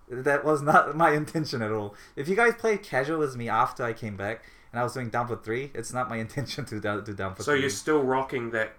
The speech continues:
Speaker 2: that same stick?
Speaker 1: Yeah, yeah, I like it. The stick is fine. I actually like it better than the old stick. It's just
Speaker 2: Okay.
Speaker 1: that, um, I am not much used to that stick as
Speaker 2: Mm-hmm.
Speaker 1: I hoped I would be fine. I thought I'd be fine.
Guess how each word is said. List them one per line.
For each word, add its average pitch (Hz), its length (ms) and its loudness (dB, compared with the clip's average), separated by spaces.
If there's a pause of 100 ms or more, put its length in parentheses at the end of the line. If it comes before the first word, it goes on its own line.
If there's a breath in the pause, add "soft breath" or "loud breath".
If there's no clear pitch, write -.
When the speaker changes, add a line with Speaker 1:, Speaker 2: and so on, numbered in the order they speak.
(120)
Speaker 2:
that 117 200 -2
same 113 240 -4
stick? - 280 -6 (320)
Speaker 1:
Yeah, 381 140 4
yeah, 349 260 2
I 196 120 6
like 190 240 4
it. - 120 -8
The 135 80 -10
stick - 260 -6
is 254 120 -10
fine. 117 280 -6
I 123 140 -4
actually 127 240 -6
like 110 160 -4
it 110 140 -10
better 113 180 -2
than 107 160 -6
the 104 120 -6
old 101 140 -10
stick. - 240 -14 (160)
It's - 160 -12
just 143 240 0
Speaker 2:
Okay. 127 260 0
Speaker 1:
that, - 120 -12
um, 104 440 -6
I 117 160 -4
am 117 160 -2
not 120 220 -4 (440)
much 120 540 -4
used 135 340 -6
to 131 80 -4
that 113 160 -4
stick - 460 -8
as 107 380 -4
Speaker 2:
Mm-hmm. 107 120 -8
Speaker 1:
I 110 80 -4
hoped 117 340 -8
I 110 80 -8
would 104 180 -10 (320)
be 113 100 -12
fine. - 260 -10
I 127 100 -2
thought 226 160 0
I'd 147 100 0
be 101 80 -4
fine. 123 300 -8